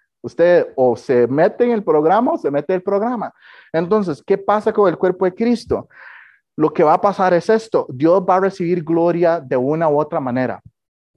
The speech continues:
Dios va a recibir gloria de una manera, aún en una iglesia desastrosa, aún en, en el concepto de los corintios que eran súper carnales y súper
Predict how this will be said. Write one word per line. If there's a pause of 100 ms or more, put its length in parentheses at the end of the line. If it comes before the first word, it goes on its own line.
(540)
Dios
va
a
recibir
gloria
de
una
manera,
aún
en
una
iglesia
desastrosa, (420)
aún
en,
en
el
concepto
de
los
corintios
que
eran
súper
carnales
y
súper